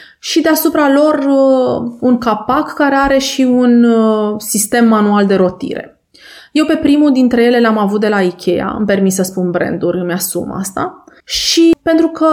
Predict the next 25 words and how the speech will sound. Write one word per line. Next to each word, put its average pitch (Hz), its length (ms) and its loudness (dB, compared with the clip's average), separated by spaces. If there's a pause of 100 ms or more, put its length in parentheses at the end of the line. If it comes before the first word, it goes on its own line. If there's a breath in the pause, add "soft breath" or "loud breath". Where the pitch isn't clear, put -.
(140)
am 277 120 0
avut 285 180 2
o 349 60 0
perioadă, 226 1000 0
a 214 120 -2
coincis 220 420 0
cu - 100 -4
perioada 226 440 0
în 208 60 -2
care 208 300 0
eu 214 260 2
am, 208 400 0
uh, 196 340 -4
m-am 208 160 2
apropiat 202 380 0
de 208 60 2
zona 202 200 0
asta 208 160 -2
de 202 80 0
minimalism 190 720 2
și - 120 -6
am 202 80 0
început 190 300 -2
să 202 80 -4
fac 196 220 -4